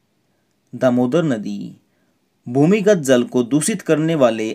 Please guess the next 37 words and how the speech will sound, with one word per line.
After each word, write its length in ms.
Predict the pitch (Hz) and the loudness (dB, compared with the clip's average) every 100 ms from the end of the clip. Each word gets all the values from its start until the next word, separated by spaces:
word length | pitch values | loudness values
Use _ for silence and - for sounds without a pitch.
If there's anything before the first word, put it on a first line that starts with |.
| - | 0
अजैविक 520 | 135 123 143 170 196 | 0 2 0 0 -2
प्रदूषण 400 | 135 120 120 131 | -2 -2 -2 -4
कौन 220 | 120 143 | -4 -4
सा 180 | 147 151 | -2 -4
है? 320 | 143 139 151 - _ _ _ 127 | -4 -8 -12 -20 _ _ _ -2
आर्सेनिक। 680 | 127 - 113 104 98 _ _ _ _ | -2 -4 -10 -12 -14 _ _ _ _
संसार 560 | - 156 147 156 180 202 | -4 -2 2 4 4 2
में 120 | 190 | -2
स्वच्छ 360 | - 185 196 | 0 -2 -2
जल 200 | 151 156 | 0 0
का 120 | 139 151 | 2 0
कितने 360 | 170 180 202 | 0 -4 -4
प्रतिशत 540 | 196 143 - 120 135 127 | -2 -4 -2 -2 -4 -6
हिमानी 460 | 123 113 107 110 110 | -10 -6 -6 -6 -4
बर्फ 300 | 110 175 190 | 2 2 2
के 120 | 170 | -2
रूप 220 | 156 151 | -2 -4
में 120 | 165 139 | -4 -2
भंडारित 500 | 131 120 110 104 104 | -2 0 -2 -6 -12
है? 320 | 101 - - _ _ _ _ - | -18 -20 -20 _ _ _ _ -6
आंसर 380 | 127 127 139 127 | -4 -4 -6 -6
सत्तर 340 | 107 - 107 | -8 -12 -14
प्रतिशत। 680 | - 117 127 127 151 147 _ - | -10 -8 -8 -8 -10 -12 _ -12
धूम 300 | 117 175 202 | -2 0 0
कोरा 300 | 185 127 123 | 0 2 4
का 140 | 120 123 | 4 2
क्या 200 | 151 160 | 4 2
कारण 300 | 156 147 143 | 2 0 -2
है? 420 | 139 135 143 143 _ _ _ 120 | -6 -8 -10 -14 _ _ _ 0
वायुमंडल 680 | 135 147 214 214 208 214 | 4 4 2 0 0 0
में 120 | 202 180 | 0 0
प्रदूषण 420 | 151 151 151 196 | 0 0 0 -2
तत्वों 340 | 165 147 160 | -4 -4 -6
के 120 | 165 147 | -4 -4
प्रकाश, 640 | 120 110 - 110 113 - - | -4 -6 0 0 0 -4 -10
रासायनिक 580 | 120 123 - 117 120 135 | -6 -6 -4 -4 -4 -4
ऑक्सीकरण, 720 | 123 127 - 139 120 107 107 | -6 -6 -6 -6 -4 -6 -8